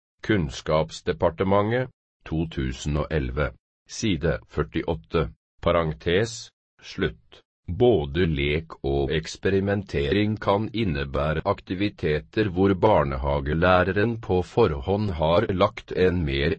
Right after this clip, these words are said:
eller mindre detaljert didaktisk plan for hva som skal gjennomføres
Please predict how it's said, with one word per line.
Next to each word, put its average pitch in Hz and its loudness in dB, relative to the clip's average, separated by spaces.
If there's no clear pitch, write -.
eller 82 0
mindre 80 0
detaljert 87 0
didaktisk 85 -2
plan 78 2
for 95 0
hva 87 4
som 90 -2
skal 117 2
gjennomføres 87 0